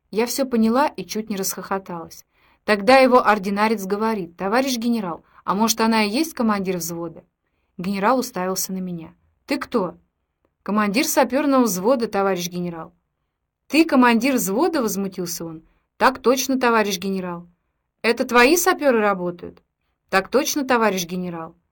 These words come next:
Заладила: «Генерал, генерал». Он вылез из машины, прошел несколько шагов вперед, затем вернулся ко мне. Постоял, смерил глазами и к своему ординарцу: «Видал?»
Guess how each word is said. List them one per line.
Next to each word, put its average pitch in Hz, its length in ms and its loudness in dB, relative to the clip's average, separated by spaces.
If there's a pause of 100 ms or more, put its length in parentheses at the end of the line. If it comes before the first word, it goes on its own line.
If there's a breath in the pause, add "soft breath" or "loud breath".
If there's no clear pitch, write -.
(640)
Заладила: 208 640 2
«Генерал, 202 480 4
генерал». 202 560 -2 (460)
Он 190 200 -4
вылез 240 320 -4
из 202 100 -6
машины, 196 480 -4
прошел 208 380 2
несколько 214 440 0
шагов 185 380 -2
вперед, 208 420 -4 (360 soft breath)
затем 247 360 2
вернулся 208 460 -2
ко 185 180 -8
мне. 170 320 -10 (360)
Постоял, 233 580 4
смерил 214 400 -2
глазами 208 640 -2 (200 loud breath)
и 180 60 -16
к - 60 -14
своему 196 400 0
ординарцу: 185 720 -6 (140)
«Видал?» 269 500 4